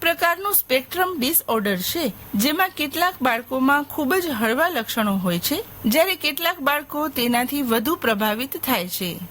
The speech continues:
જેના કારણે અન્યને તેમની સંભાળની જરૂર હોય છે. ઓટિઝમ સ્પેક્ટ્રમ ડિસઓર્ડર ધરાવતા બાળકો સામાજિક કૌશલ્યો, પુનરાવર્તિત વર્તન, બોલવા, વાતચીત વગેરે સંબંધિત પડકારોનો સામનો કરે છે.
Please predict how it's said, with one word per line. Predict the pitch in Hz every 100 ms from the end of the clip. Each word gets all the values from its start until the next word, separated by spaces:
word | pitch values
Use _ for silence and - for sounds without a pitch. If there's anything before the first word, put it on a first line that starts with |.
| - -
જેના | 185 214 196
કારણે | 190 196 202 269 415 -
અન્યને | 277 285 339 330 349
તેમની | - 247 247 262
સંભાળની | 285 254 233 240 233 254 349
જરૂર | 285 254 240 196
હોય | 190 180
છે. | 170 175 160 147 - - - -
ઓટિઝમ | 214 214 214 202 277 - - - -
સ્પેક્ટ્રમ | - 320 330 - 370 330
ડિસઓર્ડર | 254 269 277 269 320
ધરાવતા | 262 254 226 233 247
બાળકો | 220 208 214 - 233 240
સામાજિક | 254 208 208 233 240 247
કૌશલ્યો, | 220 196 190 269 302 277 156 - - - -
પુનરાવર્તિત | 294 294 359 370 359 - 339
વર્તન, | 330 226 214 240 247 269 226
બોલવા, | 208 220 220 233
વાતચીત | 240 190 175 247 247
વગેરે | 247 226 240 302 370
સંબંધિત | 320 247 247 254 269 277
પડકારોનો | - 208 208 226 220 226 277
સામનો | - 214 233 285
કરે | 294 214 175
છે. | 185